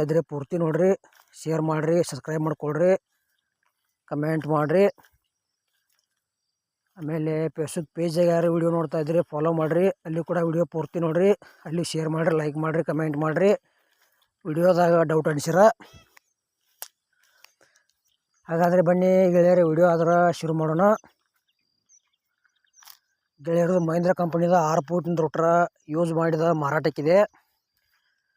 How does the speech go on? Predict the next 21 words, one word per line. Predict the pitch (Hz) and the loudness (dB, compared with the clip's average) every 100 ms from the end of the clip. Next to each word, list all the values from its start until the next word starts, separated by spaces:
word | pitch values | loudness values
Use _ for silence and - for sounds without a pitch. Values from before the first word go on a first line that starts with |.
| _ _ _ | _ _ _
ಲೊಕೇಶನ್ | 156 147 175 185 175 175 175 | -14 -6 -2 0 2 2 2
ಬಿಜಾಪುರ | 151 147 160 160 160 | 0 0 0 0 -4
ಅಂತ | 160 | -2
ಹೇಳ್ಯಾರ. | 160 151 190 208 - _ _ _ _ _ _ _ _ _ _ _ _ _ _ _ - | -4 2 4 4 0 _ _ _ _ _ _ _ _ _ _ _ _ _ _ _ -10
ಎರಡು | 160 160 | -6 -4
ಸಾವಿರದ | 170 170 160 170 170 | 0 0 2 2 0
ಇಪ್ಪತ್ತು | 151 165 - | -2 -8 -6
ಮಾಡೆಲ್ | 156 165 165 | -4 -2 -2
ಐತಿ, | 143 180 160 | -2 -2 0
ಒಂದು | 160 165 | -2 -2
ಬ್ಲೇಡ್ | 165 165 165 | -2 -2 -4
ಕಟ್ | 151 | -8
ಆಗಿಲ್ಲ. | 156 160 185 | -4 2 2
ರೂ-, | 160 143 _ - | 2 -4 _ -14
ರೂಟರ್ | 151 185 175 | -4 -2 0
ಮಾತ್ರ | 165 165 | 0 -2
ಸೂಪರ್ | 156 - 165 | -4 -6 -6
ಐತಿ. | 139 185 202 - _ _ _ _ _ _ _ _ _ _ _ _ - | -4 -2 -2 -4 _ _ _ _ _ _ _ _ _ _ _ _ -20
ಆ, | 160 165 165 | -10 -8 -4
ಯಾರಿಗೆ | 165 170 180 | -2 0 0
ರೂಟರ್ | 151 180 | 2 2